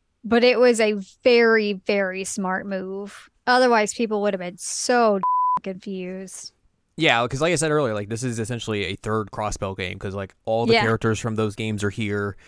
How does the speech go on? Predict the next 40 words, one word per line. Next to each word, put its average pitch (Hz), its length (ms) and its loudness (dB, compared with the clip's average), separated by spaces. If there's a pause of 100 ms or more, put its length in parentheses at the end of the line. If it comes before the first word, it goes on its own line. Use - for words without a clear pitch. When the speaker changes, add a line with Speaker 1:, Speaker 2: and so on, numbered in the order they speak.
(400)
Speaker 2:
It 104 160 -6
primarily 113 720 0
takes 117 280 -2
place 110 340 -2
in 110 180 -6
Crossbell, 101 840 -4 (120)
so, - 320 -6
Speaker 1:
Yep. 240 160 4
Speaker 2:
like, - 260 -12 (960)
you 110 240 2
need 160 220 2
to 139 100 0
know 127 200 2
all 120 280 6
of 107 120 0
the, 104 360 0
the 104 80 -6
stuff 131 280 -2
that's 110 160 -4
happened 110 320 -4
beforehand 104 600 -4
to 104 120 -12
really 110 480 0
get 101 160 -4
a 98 80 -6
grasp 95 420 -6
on 95 320 -8 (140)
what 104 260 -4
this 104 180 -8
game's 101 260 -8
story 87 400 -8
is. 67 460 -14 (280)
Speaker 1:
Mm-hmm. 214 340 -4 (1000)
Speaker 2:
Or 95 120 -8
else 92 180 -10
you 101 80 -8
would 95 120 -6
be 101 120 -10
very 160 360 -4
lost. - 720 -10